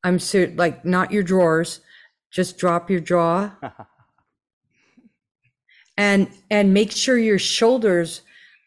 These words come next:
Speaker 1: are down. Like,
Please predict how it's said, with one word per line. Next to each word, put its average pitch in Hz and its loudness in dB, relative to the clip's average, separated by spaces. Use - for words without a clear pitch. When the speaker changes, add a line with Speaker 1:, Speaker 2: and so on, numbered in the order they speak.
Speaker 1:
are 175 -2
down. 160 -4
Like, 185 -2